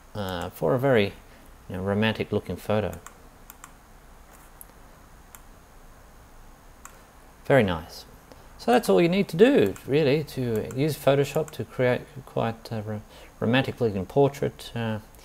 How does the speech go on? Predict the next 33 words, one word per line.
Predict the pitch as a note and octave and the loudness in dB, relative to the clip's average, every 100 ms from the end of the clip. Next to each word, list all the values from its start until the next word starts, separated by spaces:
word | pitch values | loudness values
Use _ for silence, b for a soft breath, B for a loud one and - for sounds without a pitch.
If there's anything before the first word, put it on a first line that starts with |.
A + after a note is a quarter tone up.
| B B B B | B B B B
you | G#2+ | -10
could | F#2 | -4
do | G2+ | 0
this | G#2+ A2 | 0 -2
for | - G#2 | -2 0
a | F2+ | 2
wedding | A2+ D3 C3+ | 4 4 4
photo, | B2+ C3+ C3 C3 C3 C3 B2 A2 | 2 4 6 8 8 8 6 2
for | - | -4
a | - | -6
glamour | - A2 A2+ | 2 4 4
photo, | G#2 A2+ A2+ G#2+ G#2+ G#2+ | 0 0 2 2 2 0
just | G#2 G#2+ | -2 -10
for, | - G2 G2 F#2+ | -6 -2 -2 -4
uh, | F#2+ F#2 B B B - | -6 -8 B B B -2
any | B2+ | 0
sort | B2+ - | 2 2
of | F3 | 0
portraits | - F#2+ - - - | 0 -4 -4 -12 -10
that | - | -8
you | F#2 | 0
have. | A#2+ C3 B2+ - B B B - | 6 6 6 0 B B B -2
Pay | D#3+ C3 | 2 2
attention | - A#2 - G#2 | 4 2 2 -4
to, | - G2 | -2 0
you | F#2+ | 0
know, | G2 G2 | -2 -4
fine | G2+ - G2 G2 | -4 0 2 2
details | G2 G#2 G#2+ A2 G#2 | 0 2 2 2 2
like | E2 - | -2 0
this, | A#2+ A#2 - | 0 -2 -4
and | - G2+ F#2 | -10 -8 -8
obviously | - F#2+ F2+ - F2+ F2 | -8 -8 -8 -6 -6 -6